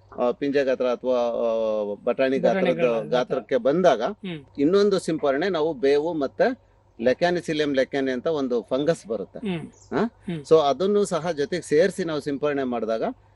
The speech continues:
Speaker 1: ಖಂಡಿತ ಜಿಗಿ ಹುಳುನ ಚೆನ್ನಾಗಿ ನಿರ್ವಹಣೆ ಮಾಡ್ಬೋದು.
Speaker 2: ಹ್ಮ್.
Speaker 1: ಜಿಗಿ ಹುಳು ಮತ್ತೆ ಬ್ಲ್ಯಾಕ್ ಥ್ರಿಪ್ಸ್ ಎರಡನ್ನೂ ನಿರ್ವಹಣೆ, ನಿರ್ವಹಣೆ ಮಾಡ್ಬೋದು.
Speaker 2: ಸರಿ ಮಂಜುನಾಥ್ ಅವರೇ, ಇಲ್ಲಿವರೆಗೂ ನಮ್ಮ ರಾಜ್ಯದ ರೈತ ಬಾಂಧವರಿಗೆ, ಪ್ರಮುಖವಾಗಿ ಮಾವನ್ನ ಬೆಳೆಯತಕ್ಕಂಥ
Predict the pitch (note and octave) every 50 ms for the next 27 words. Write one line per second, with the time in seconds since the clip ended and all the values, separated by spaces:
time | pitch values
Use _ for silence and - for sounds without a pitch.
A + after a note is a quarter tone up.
0 | _ _ - - B2+ D3 E3+ E3+ - E3 C#3 B2 C3+ C3 D3 D3 C#3+ C3+ C3+ C3+
1 | D3+ D3+ - B2+ A2+ A#2+ B2 B2 A2+ A2 G2+ G2 G2 F#2+ F2+ F2 E2 E2 D#2 D#2
2 | G1+ E2+ - - _ _ _ - E3+ D#3 C3+ B2+ C3 A2 A2+ A2+ C3+ C#3 D3+ D3+
3 | F3+ F3+ E3+ D#3+ - - E3+ C#3+ C3 B2+ B2 B2 - - C3 A2 G2+ - - A#2+
4 | G#2+ A2 A#2 C3+ D3+ F3 F3 C#3+ B2 A2 G2 G2+ F#2+ F#2 - - G#2+ G#2+ G2 G2
5 | F#2 F#2 F#2 F2+ E2 D#2+ D#2 - - D#2 - - _ _ - - - - F#3+ F3
6 | E3+ D#3+ D3 C#3 C3 B2 A#2+ - - _ _ _ _ _ - E3+ D3+ E3+ E3 D3+
7 | - - - - - - - _ _ _ _ _ _ _ _ _ _ - F#3+ G#3
8 | A3+ G#3 F#3 F3 E3+ F3 E3+ D#3+ D#3 D#3+ D#3+ D3+ D#3 E3 E3 F3 D#3+ D#3+ D#3+ D#3
9 | D3+ D#3+ E3+ F3 G3+ F#3+ F3+ E3+ D#3 D#3 D3+ D3 C#3+ C#3+ D3 - - _ - -
10 | F#3+ G#3+ B3+ A#3+ B3+ A3 F3+ D#3 C#3+ - - _ _ _ _ _ _ - E3 F3
11 | A3+ C4 C#4+ C#4 C4+ A3 G3 G3+ G3 F#3+ - F#3 E3+ - E3 D#3 - -